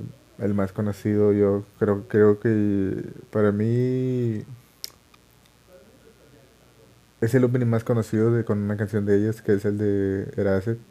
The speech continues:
Este en Netflix también, una, es un anime que recomiendo también, es muy bueno, por si le quieren aventar. Eh, Asian Kung Fu Generation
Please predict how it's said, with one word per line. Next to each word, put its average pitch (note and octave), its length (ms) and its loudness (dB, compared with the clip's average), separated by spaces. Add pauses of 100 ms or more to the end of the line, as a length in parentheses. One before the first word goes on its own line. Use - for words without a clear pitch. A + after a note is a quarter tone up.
(680)
Este G2+ 240 -4
en G2 80 0
Netflix G2+ 400 -4
también, G2+ 420 -8
una, G#2+ 420 -8 (2250)
es A#2 100 -8
un D3+ 80 4
anime D3+ 220 4
que B2+ 80 2
recomiendo G#2+ 340 0
también, G#2+ 280 -2
es A2 40 -2
muy A2 140 -2
bueno, A2 420 -4
por G#2+ 100 -14
si - 140 -20
le G2+ 80 -8
quieren G2+ 200 -6
aventar. G#2 340 -6 (2500)
Eh, G#2 440 0
Asian A2 160 -2
Kung A2 180 -8
Fu B2 80 0
Generation A2 640 0